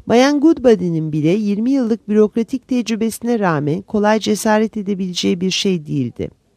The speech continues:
Ama bunun yerine Nikolay'ı tercüme servisinin müdürüne tanıştırmayı başardı.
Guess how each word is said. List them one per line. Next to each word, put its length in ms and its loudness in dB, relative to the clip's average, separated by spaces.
Ama 280 4
bunun 300 6
yerine 500 4
Nikolay'ı 460 2
tercüme 500 2
servisinin 580 -2
müdürüne 440 0
tanıştırmayı 720 0
başardı. 680 2